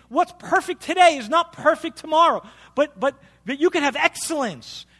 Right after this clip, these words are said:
You can strive for excellence. You can strive for a range of excellence.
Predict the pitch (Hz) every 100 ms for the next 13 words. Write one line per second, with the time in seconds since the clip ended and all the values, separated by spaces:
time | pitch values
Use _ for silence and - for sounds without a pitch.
0 | - 320 349 - - 311 311 320 - 302
1 | - 269 - 320 349 - 311 302 302 262
2 | 220 208 294 320 294 - _ - 240 254
3 | 285 - - - 220 156 107 -